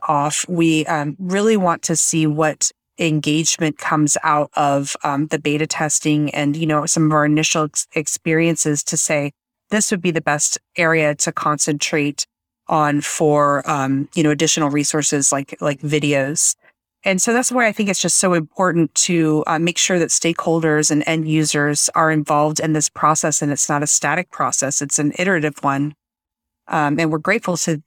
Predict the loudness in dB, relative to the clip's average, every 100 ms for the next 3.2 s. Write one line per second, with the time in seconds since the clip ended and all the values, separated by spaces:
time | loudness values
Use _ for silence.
0 | -4 0 0 0 0 0 0 0 -2 -4
1 | -4 -2 0 0 0 -2 -2 -4 -8 _
2 | _ _ -2 0 0 0 0 0 2 2
3 | 2